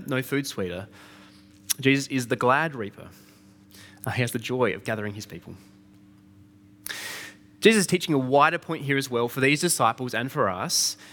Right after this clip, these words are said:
that yes, there is great joy as someone finds eternal life, but the sower, the person who laid the groundwork, as it were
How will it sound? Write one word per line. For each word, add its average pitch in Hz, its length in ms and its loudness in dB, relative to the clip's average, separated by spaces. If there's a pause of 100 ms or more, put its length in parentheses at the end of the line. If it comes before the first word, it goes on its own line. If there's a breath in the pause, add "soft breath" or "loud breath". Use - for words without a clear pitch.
(140 loud breath)
that 135 180 4
yes, 127 260 6
there 156 200 0
is 156 120 0
great 165 380 4
joy 135 320 -2
as 139 100 -2
someone 147 320 0
finds 131 320 0
eternal 123 380 -4
life, 95 300 -4
but - 120 -8
the - 60 -4
sower, 175 520 2 (880 loud breath)
the 135 80 -2
person 196 500 2
who 165 100 4
laid 151 300 0
the 143 60 -8
groundwork, 131 760 2
as 110 120 -4
it 78 100 -8
were 87 360 -12